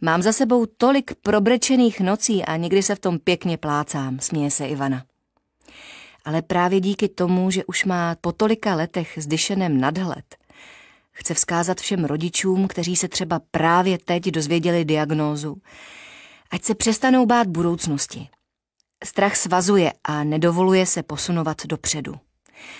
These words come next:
Těch bezesných a probrečených nocí zpětně lituju. Radši si užívejte život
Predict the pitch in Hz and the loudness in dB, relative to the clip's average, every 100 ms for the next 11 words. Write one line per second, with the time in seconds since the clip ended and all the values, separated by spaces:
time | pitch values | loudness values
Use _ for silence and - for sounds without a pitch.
0 | - - 180 170 175 170 196 - 208 202 | -20 -4 -2 2 2 4 4 4 4 4
1 | 208 - 156 - 165 170 190 190 220 208 | 2 -2 -10 -4 0 2 2 2 2 2
2 | - 175 180 214 190 175 185 196 170 143 | 0 -4 -2 -2 -2 -4 -2 0 -2 -2
3 | - 151 127 156 _ _ - _ _ _ | -6 -6 -8 -14 _ _ -20 _ _ _
4 | _ _ - - - 185 196 196 175 220 | _ _ -10 -4 0 0 0 -2 2 4
5 | 220 220 160 147 180 185 185 | 4 2 -2 0 2 2 0